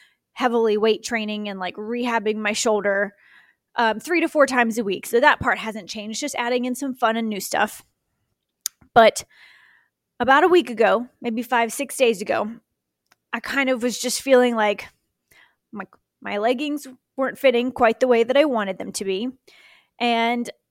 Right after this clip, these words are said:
it was just, I was physically uncomfortable, very bloated in that core abdominal area, in that lower gut area. Ladies, you know what I'm talking about. And I was like, "For goodness sakes, like, I haven't stepped on the scale in a few months." It's not something I typically do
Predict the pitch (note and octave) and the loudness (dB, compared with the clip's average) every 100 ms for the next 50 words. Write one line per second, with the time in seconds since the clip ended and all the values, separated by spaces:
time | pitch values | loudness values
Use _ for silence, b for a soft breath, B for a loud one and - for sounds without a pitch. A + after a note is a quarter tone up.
0 | _ _ _ _ _ C4 C#4 D#4+ E4+ - | _ _ _ _ _ -2 0 -2 -2 0
1 | C4+ - - B3+ C#4+ D4 C#4 C4+ - A4+ | 0 -2 -2 -2 -2 0 0 0 -4 -8
2 | - A3 G#3+ A3 B3+ A#3+ A#3+ A3 A3+ A#3 | -6 -2 -2 0 -2 -2 -4 0 4 6
3 | A#3+ A3 A3 A3+ A3 A3 - - - B3 | 4 2 -6 -4 -4 -4 -6 -10 -6 0
4 | A#3 A3+ A#3 G#3 A3 G3 G#3+ A#3 - G#3 | 2 2 0 0 -2 -2 -2 -2 0 -2
5 | G#3 G3+ G#3 G#3+ - G#3 G#3+ G#3 G#3 G#3 | 0 2 2 2 0 -4 -4 -2 0 2
6 | A3+ B3 A3 A3+ - A3 G#3 G3+ G#3 A3 | 2 2 2 2 2 0 0 2 2 2
7 | B B B B G#3+ A#3 C4+ B3+ A#3 G#3+ | B B B B -2 0 0 0 2 6
8 | A#3+ B3+ C4 B3 B3 B3 A#3+ A3 A#3+ - | 6 4 4 2 2 -2 2 4 4 2
9 | - A#3+ A#3 A#3 A#3 A3+ - - B3+ B3+ | -6 -4 0 0 0 -2 -4 -8 -8 -2
10 | A#3+ A#3+ - C4 - E4+ G#4 F4+ - G#3+ | -2 -2 -6 -8 -2 -2 -2 -4 -2 -2
11 | G3+ - - - - C4 C4 - C4 - | -4 -8 -8 -8 -8 -10 -10 -6 -6 -6
12 | C4 C4+ - A#3 A3+ A3+ A3 A#3+ A3 G#3+ | -6 -6 -2 0 0 0 -4 -6 -4 -4
13 | G#3 - B B B C#4+ D4+ C#4 - C#4 | -6 -12 B B B -4 0 0 0 -2
14 | C4+ B3 A#3 C#4 B3+ A#3+ A3 G#3+ F#3 C#4+ | 0 0 0 2 2 2 2 0 -2 2
15 | C#4+ G#3+ | 4 4